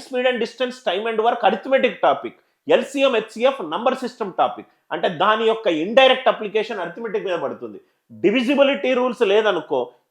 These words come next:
చాలా వరకు ఆన్సర్ ఆప్షన్ ఎలిమినేషన్స్ నువ్వు ఎస్ఐసిఐ ప్రాబ్లమ్స్‌లోను,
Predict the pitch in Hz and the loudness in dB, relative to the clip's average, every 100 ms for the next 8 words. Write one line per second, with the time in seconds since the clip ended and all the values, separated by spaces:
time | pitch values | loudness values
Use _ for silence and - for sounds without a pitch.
0 | - 202 254 262 247 247 247 220 208 214 | 4 6 8 6 4 2 0 0 0 0
1 | 240 226 233 208 202 220 226 220 220 202 | 2 2 0 -4 -2 0 -2 -2 -6 -8
2 | 196 180 175 151 - _ 143 175 - 226 | -4 -4 -2 -4 -6 _ -4 -4 -2 -4
3 | 220 214 220 220 190 196 196 208 202 202 | -4 -2 0 0 2 2 2 -4 -6 -6
4 | 202 202 | -4 -4